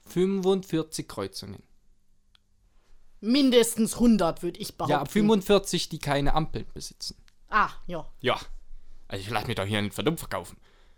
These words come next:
Speaker 1: So. Von diesen fünfundvierzig gibt es an vierundzwanzig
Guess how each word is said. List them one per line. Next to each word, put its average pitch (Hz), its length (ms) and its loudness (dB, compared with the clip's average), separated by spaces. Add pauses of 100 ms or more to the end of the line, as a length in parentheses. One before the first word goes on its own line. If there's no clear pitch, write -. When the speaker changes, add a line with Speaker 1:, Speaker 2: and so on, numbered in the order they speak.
(260)
Speaker 1:
So. - 160 0 (720)
Von 233 220 2
diesen 220 240 2
fünfundvierzig 262 1040 2 (920)
gibt - 280 -4
es - 320 -4 (240)
an 139 340 0 (480)
vierundzwanzig - 2750 2